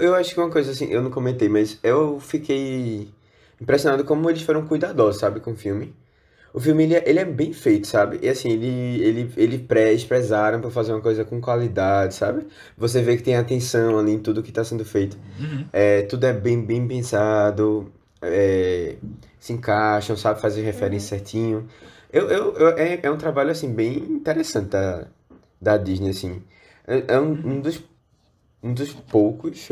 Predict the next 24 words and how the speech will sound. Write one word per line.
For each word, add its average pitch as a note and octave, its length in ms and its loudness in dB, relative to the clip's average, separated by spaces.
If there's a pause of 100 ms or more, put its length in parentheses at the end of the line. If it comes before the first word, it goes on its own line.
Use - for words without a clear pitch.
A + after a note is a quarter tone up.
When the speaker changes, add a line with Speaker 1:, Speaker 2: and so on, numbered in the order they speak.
(140)
Speaker 1:
<laughs> A#2 200 0
dessas G2+ 580 0 (560)
de G#2 180 2
revitalizar G#2 760 2
que D3+ 140 0
realmente F#3+ 580 -2
foi, F3 380 -4
assim, A#2 420 -4 (800)
tem C3+ 140 -4
pouca E3 200 0
coisa C3 240 0
pra A#2 100 2
você G#2+ 200 -2
falar G2 260 2
Speaker 3:
É, F#2+ 60 -6
Speaker 1:
disso, - 120 -4
sabe? G2+ 200 -4 (120)
Speaker 3:
eu F#4+ 120 -2
acho A4+ 160 -4
muito E4 180 -4
legal D4+ 220 2
que, B3 600 -2
Speaker 2:
Uhum. - 560 -16
Speaker 3:
é, C4 200 -4